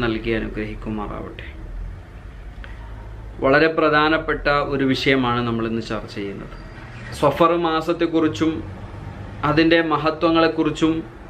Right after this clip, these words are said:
ആ മാസത്തിൽ ജനങ്ങൾക്കുണ്ടായിരുന്ന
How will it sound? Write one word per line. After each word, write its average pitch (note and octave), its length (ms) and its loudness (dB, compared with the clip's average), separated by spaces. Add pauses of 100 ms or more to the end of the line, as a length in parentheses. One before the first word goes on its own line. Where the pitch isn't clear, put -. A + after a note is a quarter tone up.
(1000)
ആ E3 40 8 (500)
മാസത്തിൽ E3+ 580 4 (180)
ജനങ്ങൾക്കുണ്ടായിരുന്ന D#3+ 1500 6